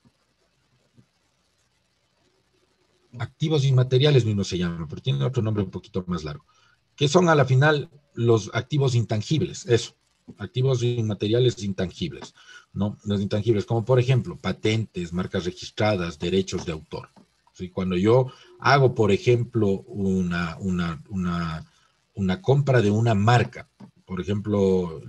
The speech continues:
la McDonald's, obviamente yo estoy pagando por esa marca, eso también es un registro de la balanza de pagos. Bueno, si un ecuatoriano compra el, eh, la, el derecho a utilizar la marca de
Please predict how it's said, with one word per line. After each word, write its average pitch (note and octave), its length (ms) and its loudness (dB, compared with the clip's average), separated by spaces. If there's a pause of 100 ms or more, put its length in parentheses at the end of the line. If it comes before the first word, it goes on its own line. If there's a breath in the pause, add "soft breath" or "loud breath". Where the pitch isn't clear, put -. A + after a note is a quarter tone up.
la F2 200 -8
McDonald's, F2+ 560 0 (720)
obviamente A#2 800 2 (320)
yo G2+ 200 0
estoy G#2 340 -2
pagando G#2 500 2
por G2 160 0
esa G2 180 0
marca, - 440 -2
eso A2 320 -2
también F#2 340 -2
es G2 160 -2
un G#2 140 -4
registro F#2+ 400 -2
de G2 80 0
la E2+ 80 -2
balanza F2+ 280 -4
de D2 60 -8
pagos. D#2+ 220 -10
Bueno, E2+ 260 -6 (300 loud breath)
si - 160 -4
un G#2 160 2
ecuatoriano G#2+ 580 2
compra G#2 340 -2
el, G2 220 0
eh, F2 420 0
la, F2 300 -4
el F2+ 160 -4
derecho F#2+ 400 -2
a G2 60 0
utilizar F2 500 -6
la G2+ 100 -2
marca G2 320 -4
de E2+ 260 -6